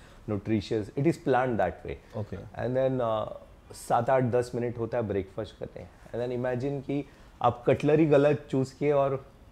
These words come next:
Speaker 1: वो स्टीवर्ड्स भी जो होते हैं वहाँ पे, they are naval stewards, they are uniformed stewards। कैडर्स होते हैं, उनके फूड कैडर होता है, वो भी स्मार्ट हो जाते हैं, वो भी
Speaker 2: हम्म।
Speaker 1: देखते रहे, उनको भी मजा आता है ना कि
Speaker 2: हम्म।
Speaker 1: and they will also see कि कौन कहाँ गलती कर रहा है। And you sit with your seniors,
Speaker 2: हम्म।
Speaker 1: like,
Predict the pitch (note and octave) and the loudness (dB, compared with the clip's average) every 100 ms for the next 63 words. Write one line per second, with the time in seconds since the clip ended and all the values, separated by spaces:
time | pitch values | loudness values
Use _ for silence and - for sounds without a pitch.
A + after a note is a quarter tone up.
0 | - - B2+ - E3 F3+ F#3+ D#3 G3 F3 | -16 -4 -4 4 6 8 6 4 2 4
1 | F3+ D3 D#3+ D3+ C3 C#3+ C#3+ D3+ C#3+ D3 | 4 4 2 0 0 -2 -2 -2 0 0
2 | D3 - G2+ D#2 C#2+ - G#2 A2 G#2+ A2+ | 0 0 0 -2 -6 -8 -4 -2 -2 -2
3 | A#2+ B2+ A#2+ A2+ - E2+ D2 - - - | -2 -4 -4 -8 -6 -6 -6 -10 -20 -20
4 | - - - - - C3 A#2+ A2+ B2 A#2+ | -20 -20 -20 -18 -12 -2 0 2 0 -2
5 | G#2 F2+ A#2+ G#2+ F#2 A2 A#2+ G#2 - G2 | -6 -6 -8 -8 -10 -8 -4 -4 -4 -4
6 | F#2 F#2 F2+ - - - - - - - | -4 -6 -10 -14 -20 -20 -20 -20 -20 -20
7 | - - A2+ D3 F3+ F#3+ F#3 D3+ B2+ G#2+ | -20 -8 4 6 6 4 4 4 6 2
8 | F2 D#2+ D#2 D#2+ - D3 D#3 D#3 D3+ D3+ | 2 -2 -10 -12 -2 2 4 8 6 6
9 | F3+ D#3 C#3 D3+ F3 D#3+ B2 A#2 F2+ A2+ | 6 6 6 4 4 4 4 4 2 -4
10 | D#3 D3 A#2 G2 - A2 G#2 G2 G#2 - | -6 -6 -6 -6 -8 -6 -6 -6 -10 -6
11 | B2 C3 C#3+ D#3+ D#3+ D3+ E3 D3 D3 D3 | -2 -2 0 2 4 4 0 -4 -6 -6
12 | - D3 D3+ C#3 C3+ A#2 G#2+ A2+ A#2 C#3 | -2 0 0 -2 2 2 0 -2 -4 -4
13 | D3 C#3+ - - - C#3 D3+ D#3+ C#3+ D#3 | -8 -10 -16 -18 -2 -2 0 -2 0 0
14 | D#3 D3+ C3 A2+ G2 E2 D2 - G#2+ F#2+ | 0 -2 -2 0 0 -4 -8 -10 -8 -6
15 | - | -8